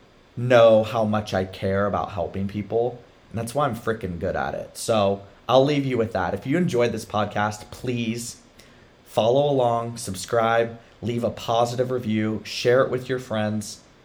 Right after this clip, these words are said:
This is gonna blow up because I'm showing up, and I'm gonna show up for you all the freaking time.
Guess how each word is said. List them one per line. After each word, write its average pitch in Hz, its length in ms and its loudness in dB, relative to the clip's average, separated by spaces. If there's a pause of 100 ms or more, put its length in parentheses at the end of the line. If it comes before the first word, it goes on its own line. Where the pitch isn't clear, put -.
(840)
This 135 320 2
is 120 120 -8
gonna 131 160 -2
blow 110 300 2
up 107 160 4
because 117 220 -6
I'm 113 160 0
showing 117 440 0
up, 85 320 -8
and 113 100 -6
I'm 139 80 -2
gonna 170 140 -2
show 104 320 0
up - 140 -4
for 98 140 -2
you 92 240 -4
all 95 220 -2
the 95 80 -8
freaking 92 420 -10
time. 78 400 -8